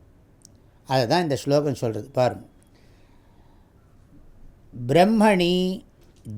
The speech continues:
ஜீவதா பிராந்தியா கிருதா." பிரம்மனிடத்தில் ஜீவத்தன்மை அறியாமையினால், பிராந்தியினால் கற்பிக்கப்பட்டது.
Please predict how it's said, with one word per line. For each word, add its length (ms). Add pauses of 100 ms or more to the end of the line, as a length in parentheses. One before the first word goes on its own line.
ஜீவதா 880 (640)
பிராந்தியா 880
கிருதா." 520 (1000)
பிரம்மனிடத்தில் 1200 (680)
ஜீவத்தன்மை 1200 (640)
அறியாமையினால், 960
பிராந்தியினால் 1000
கற்பிக்கப்பட்டது. 1300